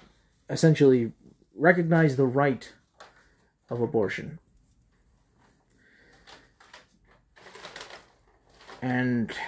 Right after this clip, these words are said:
unfortunately, we are now, I should say fortunately, with the repeal of Roe v. Wade, it is now being forced upon our elected officials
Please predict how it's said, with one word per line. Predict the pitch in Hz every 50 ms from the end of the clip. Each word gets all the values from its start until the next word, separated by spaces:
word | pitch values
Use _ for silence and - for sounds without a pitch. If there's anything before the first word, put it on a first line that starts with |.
| - - - - - - - _ - - _ _ _ _ _ _ - - - - -
unfortunately, | - 110 127 127 - - 175 170 - - 151 156 143 139 135 127
we | 120 123 135 135
are | 135 131
now, | 139 143 143 147 151 147 135 - - - - - - 190 160 147 - - -
I | 165
should | 156 156 143
say | - 135 131
fortunately, | - - - 247 294 294 - - 151 135 107 107 107 - -
with | - 135 139 170 190 190 - _
the | - 170
repeal | 156 156 151 - - - 185 190 196 185 180 170 151
of | 156 135 135
Roe | 143 143 143 139
v. | 135 135 131
Wade, | 123 131 131 127 120 113 110 110 113 - - - _ _ _ _ _ _ _ _ _
it | - 139 147
is | 143 127
now | 147 156 170 170 170 170 151 139 -
being | - 156 156 151 147
forced | 131 - - - 156 156 151 - -
upon | 147 - - - 147 139 139 139 139
our | - - 135 139 135 135 135
elected | 131 131 131 131 131 - - 127 123
officials | 113 - - 147 135 - - 117 107 101 - - - -